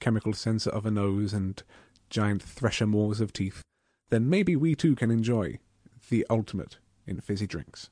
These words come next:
But for now, it's just us here. We're coming to the end of our cocktails. Not cocktails for legal reasons.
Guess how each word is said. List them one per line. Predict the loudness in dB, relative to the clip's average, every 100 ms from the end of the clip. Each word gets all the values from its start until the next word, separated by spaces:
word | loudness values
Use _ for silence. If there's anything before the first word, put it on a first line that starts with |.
| _ _ _ _ _ _ _ _
But | 0 0
for | 4
now, | 4 4 0 -2
it's | -4 -4 -10 -12 _ _ -6
just | -2 0 -2
us | -2
here. | 0 0
We're | 0
coming | -2 -2
to |
the | 0
end | 0 0
of |
our | -2 -2
cocktails. | -6 -6 -8 -8 -8 -14 _ _ _ _ -20 _ -6
Not | -6 -6 -8
cocktails | -8 -6 -4 -4 -4
for | -10 -12 -10
legal | -10 -8
reasons. | -8 -10 -10 -16